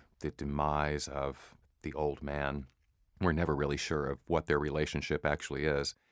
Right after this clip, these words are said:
In fact, uh, Poe never tells us if that narrator is a man or a woman. Of course, in my case, it is me. But we do try to bring these characters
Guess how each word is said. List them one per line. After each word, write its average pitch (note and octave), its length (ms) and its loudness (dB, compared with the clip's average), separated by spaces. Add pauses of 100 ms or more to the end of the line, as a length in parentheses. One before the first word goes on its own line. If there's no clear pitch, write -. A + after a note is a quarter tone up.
(180)
In F2+ 120 2
fact, F2 460 2
uh, D#2+ 140 2
Poe E2+ 200 2
never D#2 220 2
tells D#2 260 -2
us D2 180 -2
if D2+ 220 -4
that D2 220 -2
narrator D2 420 2
is C#2+ 120 -4
a D2 40 -6
man C#2+ 240 0
or C2+ 120 0
a C#2 60 -2
woman. D2 300 0
Of - 120 -6
course, D#2+ 260 0
in D2 200 -4
my D2 160 -4
case, C#2 300 -8
it C#2+ 120 -4
is C#2 280 -6 (120)
me. - 260 -8 (600)
But E2+ 260 6 (320)
we F#2+ 200 4
do G2 180 4
try F2 280 2
to D2+ 440 0 (200)
bring G2+ 440 4
these D#2+ 160 4
characters D2+ 680 -4